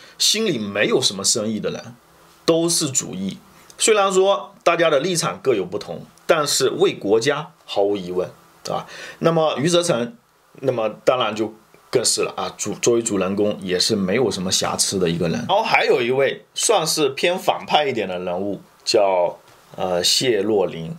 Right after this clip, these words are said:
那么他呢是极端利己主义者，啊，就不把国家的利益啊，不把自己所在团体的利益放在高的位置，把自己个人的利益凌驾于群体以及整个国家之上，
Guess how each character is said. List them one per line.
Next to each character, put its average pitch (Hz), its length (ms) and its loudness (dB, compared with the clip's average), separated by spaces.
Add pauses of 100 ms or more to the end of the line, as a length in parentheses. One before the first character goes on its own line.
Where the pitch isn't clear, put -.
(100)
那 104 100 -4
么 101 140 0
他 139 340 2
呢 131 160 2
是 117 260 -2
极 110 240 -2
端 120 260 2
利 117 120 0
己 92 160 -6
主 - 160 -8
义 87 100 -4
者， - 140 -4 (580)
啊， 107 140 2
就 170 160 2
不 254 200 -2
把 107 240 2
国 117 280 2
家 120 200 2
的 107 120 2
利 104 120 -4
益 92 320 -6 (340)
啊， - 120 2
不 233 180 2
把 127 200 2
自 220 220 0
己 131 140 -2
所 123 300 0
在 180 200 2
团 117 340 -2
体 - 140 -6
的 98 140 0
利 117 120 -2
益 98 280 -6 (220)
放 131 340 2
在 110 420 2
高 123 180 4
的 113 100 0
位 98 200 0
置， - 220 -8 (100)
把 131 240 2
自 214 160 0
己 131 200 -2
个 165 280 2
人 113 140 0
的 113 100 0
利 113 160 -6
益 104 160 -2
凌 107 320 -2
驾 143 260 2
于 110 140 -2
群 110 400 -2
体 107 180 -2
以 92 220 0
及 104 180 2
整 92 220 2
个 107 100 6
国 90 200 4
家 92 180 2
之 92 140 -2
上， 90 260 -2